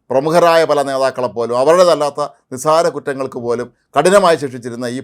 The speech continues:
പാർട്ടിക്ക് ഇന്നിപ്പോൾ അണികൾക്ക് മുമ്പിൽ തലകുനിച്ച് നിൽക്കേണ്ട അവസ്ഥയാണെന്നുള്ളതിൻ്റെ ഏറ്റവും വലിയ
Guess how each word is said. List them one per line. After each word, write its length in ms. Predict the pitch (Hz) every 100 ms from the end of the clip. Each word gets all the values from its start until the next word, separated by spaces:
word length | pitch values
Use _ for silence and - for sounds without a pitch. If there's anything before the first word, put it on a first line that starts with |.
| 123
പാർട്ടിക്ക് 420 | 120 120 113 113 107 _ _ _ 143
ഇന്നിപ്പോൾ 360 | 165 117 131 123 -
അണികൾക്ക് 340 | 123 147 160 135
മുമ്പിൽ 200 | 131 123 123
തലകുനിച്ച് 420 | 120 135 147 131 131
നിൽക്കേണ്ട 280 | 123 123 120 117
അവസ്ഥയാണെന്നുള്ളതിൻ്റെ 760 | 120 131 117 117 110 113 113 120
ഏറ്റവും 220 | 151 135
വലിയ 180 | 120 113